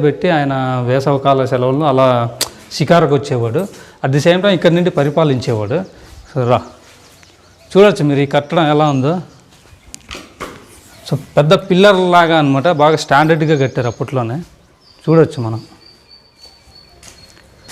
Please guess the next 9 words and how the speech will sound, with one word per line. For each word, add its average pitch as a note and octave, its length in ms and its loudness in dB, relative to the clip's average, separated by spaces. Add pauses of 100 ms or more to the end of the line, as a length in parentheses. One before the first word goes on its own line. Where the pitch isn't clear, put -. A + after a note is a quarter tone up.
(500)
So, - 80 2 (160)
ఈ D3+ 40 4 (120)
సైడ్ E3+ 260 6 (520)
ఇదంతా D3+ 360 0
కూడా F3+ 160 0 (1300)
దీని E3 220 4 (100)
ప్రాంగ-, D3+ 420 0 (160)
ప్రాంగణమే C#3+ 500 -2 (1700)
చూడొచ్చు. C#3 320 -2